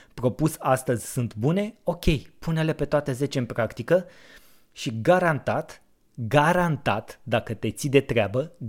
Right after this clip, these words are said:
garantat îți vei schimba mentalitatea și vei vedea că odată ce îți schimbi mentalitatea, vei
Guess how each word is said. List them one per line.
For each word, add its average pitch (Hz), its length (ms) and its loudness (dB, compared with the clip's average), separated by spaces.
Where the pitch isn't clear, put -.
garantat 135 840 0
îți 143 260 -2
vei 135 140 2
schimba 123 680 -2
mentalitatea 120 880 -2
și 110 160 -6
vei 120 140 -2
vedea 123 300 2
că 143 120 -4
odată 127 380 2
ce 131 160 -4
îți 117 180 -4
schimbi 165 340 -2
mentalitatea, 143 1080 0
vei 127 240 0